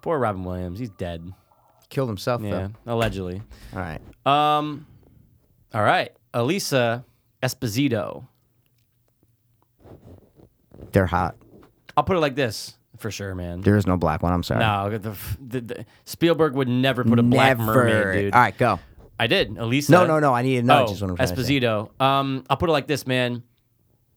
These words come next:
Speaker 1: She could definitely, if, if she was a, if she was alive today,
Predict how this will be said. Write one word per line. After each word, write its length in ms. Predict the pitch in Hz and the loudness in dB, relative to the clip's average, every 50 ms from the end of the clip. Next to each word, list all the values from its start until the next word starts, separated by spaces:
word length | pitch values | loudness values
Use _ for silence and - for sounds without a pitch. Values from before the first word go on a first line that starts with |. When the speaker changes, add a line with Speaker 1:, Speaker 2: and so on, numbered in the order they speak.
| _ _ _ _ _ _ _ _ _ _ _ _ _ _ _ - | _ _ _ _ _ _ _ _ _ _ _ _ _ _ _ -14
Speaker 1:
She 360 | 135 - - - - 196 196 | -12 -10 -6 -4 -4 -4 -2
could 280 | - 226 196 143 117 | -2 -2 -4 -2 -2
definitely, 680 | 101 165 165 165 - - 175 175 185 185 185 185 185 - | 0 0 0 0 0 -4 -4 -4 -2 -2 -2 -2 -4 -2
if, 240 | - 143 127 - - - | -4 -4 -6 -6 -6 -6
if 180 | 143 131 117 - | -4 -4 -4 -4
she 160 | - 156 160 | -4 -2 -2
was 160 | 156 147 127 | 0 0 0
a, 160 | 127 123 127 - - | 0 -2 -4 -6 -8
if 100 | 123 - | -8 -6
she 100 | - 156 | -4 -4
was 120 | 160 139 | -2 -2
alive 340 | 139 127 127 127 131 123 - | -2 -2 0 0 -2 -2 -4
today, 580 | - - 135 127 117 117 117 120 123 135 151 165 | -6 -6 -6 -2 -2 -2 -2 -2 -2 -4 -8 -12